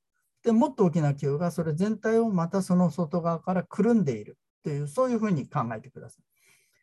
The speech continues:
い。で、月の球があって、スフィア・オブ・マーキュリー、火星の、水星の球があって、その外側を金星の、お、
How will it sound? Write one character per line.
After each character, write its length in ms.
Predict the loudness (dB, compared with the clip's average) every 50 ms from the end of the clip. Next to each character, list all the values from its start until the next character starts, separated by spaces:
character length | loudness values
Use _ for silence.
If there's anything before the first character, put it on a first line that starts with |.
| _ _ _ _ 2
い。 40 | 4
で、 100 | 4 4
月 280 | 4 2 -4 0 4 4
の 160 | 4 4 4
球 360 | 2 0 0 0 0 0 -2
が 240 | -2 -4 -6 -6 -6
あ 20 |
っ 80 | -8 _ _ _ _ _ -4
て、 220 | -4 -2 -2 -2
ス 160 | -4 -8 -12
フ 160 | -8 -2 0
ィ 80 | 2 2
ア・ 80 | 2 2
オ 40 |
ブ・ 120 | 2 0 0
マ 220 | 2 2 2 2
ー 120 | 2 0 -4
キ 120 | -8 -10
ュ 20 |
リ 140 | -10 -10 -14
ー、 20 | -16
火 160 | -10 -6 -4 -4
星 400 | -4 -2 0 0 0 0 0 -2
の、 220 | -4 -6 -6 -10
水 260 | -10 -2 2 2 2 2
星 200 | 2 0 0 0
の 140 | 0 -2
球 280 | -2 -4 -4 -4 -4 -4
が 140 | -6 -10 -10
あ 40 | -12
っ 40 | -14 _ _ _
て、 220 | -2 0 0 -2 -4 _ _ _ _ _ _ _
そ 220 | _ -2 2 2 4
の 160 | 4 2 2
外 320 | 2 0 0 0 -2 -2
側 400 | 0 0 0 2 2 0 0 0
を 120 | 0 -2 -4
金 340 | -6 -6 -4 0 2 2 2
星 440 | 2 0 -4 -2 0 0 0 0 0
の、 220 | -2 0 0 0
お、 680 | 0 -2 -4 -6 -6 -4 -4 -2 -2 -2 -4 -4 -6